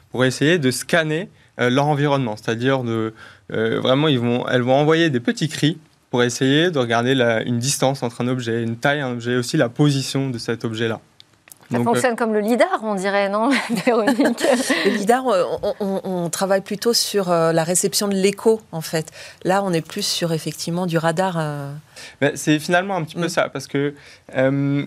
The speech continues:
Speaker 1: les chauves-souris ont un muscle assez particulier, un muscle du larynx qui va envoyer des ultrasons. Donc les ultrasons, c'est des, c'est des sons tellement aigus que l'oreille humaine serait bien incapable de les, de les entendre. Donc c'est vraiment des, des sons très, très aigus.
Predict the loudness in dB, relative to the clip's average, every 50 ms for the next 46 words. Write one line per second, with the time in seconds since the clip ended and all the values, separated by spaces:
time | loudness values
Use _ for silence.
0 | -6 -4 0 0 2 2 0 -2 -4 -2 -2 -2 -2 0 -2 -2 -2 -2 -2 0
1 | 0 2 2 0 0 -2 -2 -2 0 0 0 0 0 0 0 -2 -2 0 0 -2
2 | -2 -2 -2 -4 -6 -6 -6 -12 -6 -6 -4 -2 -2 -2 0 -2 -2 -2 -4 -4
3 | -6 -6 -6 -6 -4 -4 -2 0 0 0 0 0 -2 -4 -4 -8 -8 -6 -4 -2
4 | 0 0 2 2 2 2 2 0 0 -2 -4 -6 -6 -2 -2 -2 -2 -2 -4 -6
5 | -8 -6 -4 -4 -4 -4 -4 -4 -4 -4 -4 -4 -4 -2 -2 -2 0 0 -2 -2
6 | -4 -4 -2 -2 -2 -2 -2 -2 0 2 2 2 2 4 2 2 2 2 -2 -4
7 | -2 0 0 2 2 2 2 0 0 2 2 0 0 0 -4 -8 -6 -4 -4 -4
8 | -2 -2 0 2 2 2 0 0 0 0 0 -2 -2 -2 -2 0 0 0 -2 -4
9 | -8 -16 -20 -4 -2 0 0 2 2 2 0 2 2 2 2 2 -2 -6 -8 -14
10 | -20 -20 -16 -14 -6 -2 2 2 2 2 2 0 -2 -4 -4 -4 -8 -8 -8 -10
11 | -6 -4 -4 -4 -2 -2 -2 -2 -2 -2 -2 -2 -2 -4